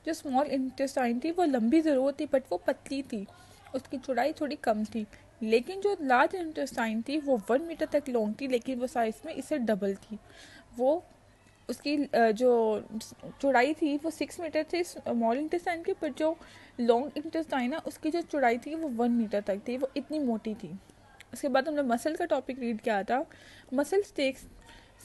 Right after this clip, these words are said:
twen-, uh, seventeen muscles to smile।" जब हम smile करते हैं, हमने muscles के chapter में पढ़ा था, जो muscles हैं जब हम smile कर रहे होते हैं तो हमारे, uh, seventeen muscles participate कर रहे होते हैं हमारे smile करने में।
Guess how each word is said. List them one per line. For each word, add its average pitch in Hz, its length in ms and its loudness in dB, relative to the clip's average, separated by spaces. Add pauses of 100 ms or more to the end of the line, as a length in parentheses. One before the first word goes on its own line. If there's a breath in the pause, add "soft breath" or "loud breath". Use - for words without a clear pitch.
(160)
twen-, 269 340 4
uh, 240 220 6
seventeen 302 920 0
muscles 294 400 4
to - 280 -14
smile।" 262 480 -2
जब 302 140 -2
हम 330 120 -4
smile 262 400 -2
करते 262 300 0
हैं, 269 240 -2 (380 loud breath)
हमने 311 220 0
muscles 339 380 -2
के 349 100 -2
chapter 247 280 0
में 240 140 0
पढ़ा 226 240 0
था, 269 260 0
जो 311 180 -4
muscles 262 540 -2
हैं 262 220 -2 (480 loud breath)
जब 277 120 4
हम 285 120 6
smile 254 360 -4
कर 277 200 4
रहे 240 100 2
होते 240 200 -2
हैं 294 80 -2
तो 339 100 -6
हमारे, 262 580 0 (500 loud breath)
uh, 247 240 4
seventeen 294 760 0
muscles 285 460 2
participate 262 600 2
कर 233 120 0
रहे 220 100 -2
होते 220 140 -6
हैं 254 60 -2
हमारे 226 240 -2
smile 202 300 -6
करने 190 240 -8
में। 196 160 -8